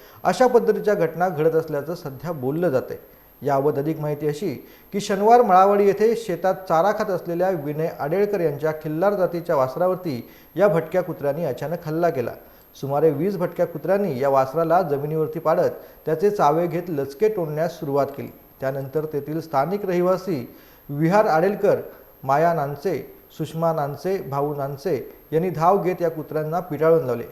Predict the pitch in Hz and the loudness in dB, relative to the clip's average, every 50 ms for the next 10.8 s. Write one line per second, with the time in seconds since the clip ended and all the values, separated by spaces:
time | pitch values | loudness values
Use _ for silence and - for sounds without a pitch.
0 | - - - 123 123 - 143 131 - 151 160 - - 143 196 190 180 165 131 117 | -16 -10 -8 -8 -6 -6 -8 -6 -4 -4 -4 -2 -2 -2 -2 -2 0 0 0 2
1 | 120 127 127 - 135 127 - 170 175 180 185 - 165 143 127 123 123 147 - 160 | 0 0 -2 -4 -8 -6 -2 0 0 0 2 2 2 4 4 2 2 0 0 -2
2 | 160 156 160 139 131 131 143 160 175 180 170 - 151 123 117 - - - - - | -2 0 -2 -4 -2 -2 2 2 2 2 0 -2 -6 -6 -6 -10 -14 -20 -20 -20
3 | - - - 160 180 214 220 214 - - 170 - 160 151 160 190 185 - 160 139 | -12 -4 -2 2 4 4 2 2 0 -2 0 0 0 0 0 -2 -2 0 2 2
4 | 135 151 175 175 156 160 131 - - 147 151 147 143 127 135 135 135 135 120 147 | 2 2 0 0 0 0 -2 -2 -2 -2 -2 -2 -2 -2 -4 -6 -6 -6 -6 -6
5 | 185 185 135 127 135 131 - 170 170 156 139 135 123 120 117 - - - - - | -6 -6 -4 -4 -6 -4 -2 -4 -2 0 0 0 0 0 -2 -4 -8 -12 -14 -18
6 | - - - - - _ _ - 147 151 160 160 151 185 185 170 170 160 - 190 | -20 -20 -20 -20 -20 _ _ -2 0 0 0 0 0 -2 0 0 -2 0 2 2
7 | 185 190 180 165 196 196 202 196 208 202 202 180 196 160 147 147 156 180 190 190 | 2 2 4 4 2 4 4 4 2 2 2 -2 -2 -2 0 0 2 0 0 -2
8 | - - - - - - - 147 151 160 175 180 170 156 143 139 131 - 160 180 | -6 -14 -20 -20 -20 -4 -2 0 0 2 2 4 4 4 4 4 2 2 2 4
9 | 180 175 175 190 202 170 135 139 131 165 175 170 165 156 - 151 143 139 131 180 | 4 4 2 0 -4 -2 -2 -2 -2 -2 -2 -2 -4 -4 -4 -6 -8 -6 -8 -8
10 | 165 - 151 143 - - 202 208 - 190 202 185 - 156 170 139 | -6 -6 -8 -8 -4 -4 -4 -2 0 0 0 0 2 2 0 0